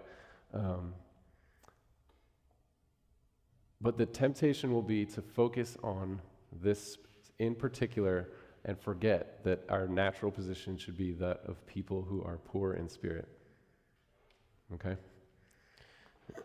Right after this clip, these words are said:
<clears throat> We got, uh, we, like, upgraded all of our technology recently. So, like, see, they have, like, iPads and stuff, but we forgot that, 'cause I don't preach that often, and I don't,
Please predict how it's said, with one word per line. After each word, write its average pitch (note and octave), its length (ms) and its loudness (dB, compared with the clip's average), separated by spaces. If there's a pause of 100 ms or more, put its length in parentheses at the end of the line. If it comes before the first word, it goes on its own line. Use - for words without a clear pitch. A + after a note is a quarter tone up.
(180)
<clears throat> E3 200 4 (1300)
We G#2 100 2
got, F#2+ 340 4
uh, F#2+ 160 4
we, G2 120 6
like, F2+ 180 6
upgraded G2+ 520 4
all E2+ 160 2
of E2+ 140 -6
our D#2+ 360 -2 (680)
technology F#2+ 600 0
recently. B2 440 0 (200)
So, F#2+ 80 -2
like, E2+ 180 2 (680)
see, - 160 0
they G2+ 80 4
have, G2 200 2
like, F#2 280 0
iPads G#2+ 420 0
and A2+ 100 -4
stuff, C3 220 -4 (960)
but F2+ 140 0
we F2 160 2
forgot F2 420 0
that, E2+ 240 0
'cause F2+ 160 -2
I F2+ 80 4
don't F#2 180 0
preach F#2+ 220 0
that G#2 140 0
often, A#2+ 360 0 (540)
and F2 160 2
I E2+ 80 6
don't, F2 260 4